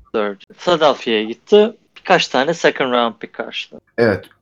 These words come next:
Speaker 2: Üç
Speaker 1: Ya
Speaker 2: tane second round pick verdiler. İki bin yirmi, iki bin yirmi bir ve iki bin yirmi iki sezonlarında.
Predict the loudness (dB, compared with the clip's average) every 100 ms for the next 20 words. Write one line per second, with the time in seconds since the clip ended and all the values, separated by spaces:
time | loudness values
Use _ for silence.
0 | 2 4 6 6 4 2 0 -2 0 0
1 | 0 0 0 -2 -4 -4 2 4 6 4
2 | 6 4 4 2 4 4 4 4 4 2
3 | 4 4 4 4 0 -4 -2 -2 -2 -6
4 | -6 -10